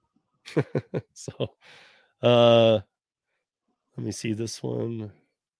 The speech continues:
Uh, that's a long one.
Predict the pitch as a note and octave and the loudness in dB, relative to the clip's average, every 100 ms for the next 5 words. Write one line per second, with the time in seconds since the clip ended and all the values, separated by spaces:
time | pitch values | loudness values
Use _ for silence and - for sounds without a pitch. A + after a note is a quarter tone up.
0 | _ _ _ _ _ _ _ _ _ _ | _ _ _ _ _ _ _ _ _ _
1 | _ _ _ _ _ _ _ _ _ _ | _ _ _ _ _ _ _ _ _ _
2 | _ _ _ _ _ - G2+ G#2 G#2 G#2 | _ _ _ _ _ -14 -12 -10 -10 -12
3 | - A2 G#2 G#2+ B2 - G#2+ - F#2 A2 | -14 -16 -16 -10 -10 -10 -12 -10 -8 -8
4 | A2+ G#2+ G#2 G2+ | -8 -10 -12 -14